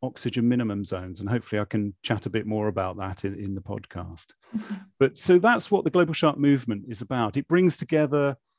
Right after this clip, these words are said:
Speaker 1: uh, about forty research groups across twenty-six
Speaker 2: Wow.
Speaker 1: countries.
Speaker 2: Mm.
Speaker 1: So there's about a hundred and fifty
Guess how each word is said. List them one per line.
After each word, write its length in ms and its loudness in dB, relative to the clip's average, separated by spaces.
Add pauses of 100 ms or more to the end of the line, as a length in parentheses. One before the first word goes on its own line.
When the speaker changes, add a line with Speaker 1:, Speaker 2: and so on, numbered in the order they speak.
(220)
Speaker 1:
uh, 160 -6
about 240 -4
forty 400 -2
research 560 0
groups 640 -12
across 320 -4
twenty-six 720 2
Speaker 2:
Wow. 60 -14
Speaker 1:
countries. 640 -8 (260)
Speaker 2:
Mm. 60 -10 (160)
Speaker 1:
So 180 0
there's 160 8
about 300 4
a 60 6
hundred 400 2
and 100 2
fifty 800 0